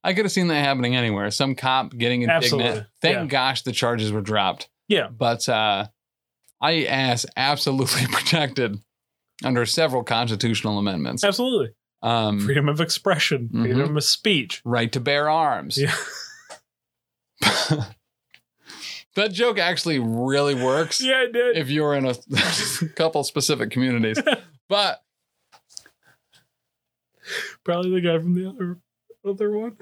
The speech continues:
Speaker 1: do you know what should be illegal?
Speaker 2: Having sex with huskies?
Speaker 1: Having sex with a husky. Yes. That is,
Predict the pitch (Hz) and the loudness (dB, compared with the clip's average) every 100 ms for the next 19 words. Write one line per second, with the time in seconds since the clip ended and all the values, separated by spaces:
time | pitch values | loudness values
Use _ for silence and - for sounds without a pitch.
0 | 170 151 156 202 262 262 247 214 208 123 | -4 -2 0 2 2 2 2 2 0 0
1 | - - - 165 202 196 233 220 226 220 | 0 0 0 2 0 0 2 2 0 2
2 | 240 254 202 _ _ _ _ - 170 180 | 2 2 -2 _ _ _ _ 0 2 2
3 | 156 208 - 143 175 208 - 302 302 - | 2 0 0 0 2 2 0 0 -2 -4
4 | 180 202 214 202 - 190 180 - 160 139 | -2 0 0 -2 0 2 0 0 0 0
5 | 139 147 139 - - - 117 135 131 123 | 2 0 0 -2 -4 -6 -8 -2 2 2
6 | - - - _ - 226 247 254 190 | -2 -8 -12 _ 0 2 2 0 -2